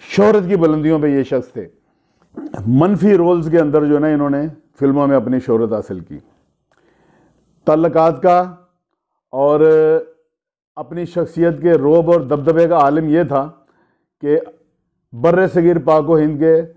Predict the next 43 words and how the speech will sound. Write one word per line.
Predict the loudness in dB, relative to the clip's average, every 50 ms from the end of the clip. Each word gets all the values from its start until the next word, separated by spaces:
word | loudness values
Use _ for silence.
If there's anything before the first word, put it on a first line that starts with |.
| _ _ _ _ _ _ _ _ _ -14
लेजेंड | -8 -4 0 0 2 2 2 0 0
अदाकार | 0 0 2 0 0 0 0 -2 -2 -4 -6 -10 -16 _ _ _ _ _ -20
दिलीप | -14 -6 -2 -2 -2 -2 -2
कुमार | -4 -2 0 0 2 2 0 0 -2 -2
जब | -2 -2 -2 0
पाकिस्तान | -2 -2 0 -2 -2 -2 -2 -4 -2 -2
आए | -2 -2 0 0
तो | 0 0
लाहौर | 0 -2 -2 0 0 0 0 0
में | 0 -2 -4
इनके | -4 -2 -2 -2 0
घर | 0 -2 -2
में | -4 -6 -8 -8 -10 -14 _ _ _ -6
क़याम | -4 -2 -2 -2 -2
किया | -2 -4 -4 -4
उन्होंने। | -6 -10 -14 -16 -18 -20 -20 -20 _ _ _ _ _ _ -8 -2 -2
उसके | -2 0 0 0 0
बाद | 2 2 2 0 0
फिल्म | 0 0 0 2 0 0
स्टार | 0 0 0 0 0
मोहम्मद | 0 -2 -2 -2 -2 0 0 2
अली | 2 2 2 0 -2 -4 -10 -20 -20 _ _ _ _ _ _ -4
हफ्ते | -4 -2 0 0 2 2
में | 2 2
कम | 0 0 0 0
से | 0 0
कम | 0 0 2 2
एक | 0 0 0
दफ़ा | 0 0 0 0 0
इनके | 0 0 0 0
यहाँ | -2 -2 -2 -4
खाना | -6 -6 -6 -6 -6
खाया | -6 -6 -8 -8 -8
करते | -10 -12 -14 -14 -16 -16
थे। | -18 -18 -20 _ _ _ _ 0
ये | 2 2 2 2
तो | 2 2 2 2
हो | 2
गया | 2 2 0 0
इनका | 0 -2 0 0 0 0
ज़िंदगी | 0 -2 -2 0 0 0 0 2
का | 2 2 2
एक | 2 0 -2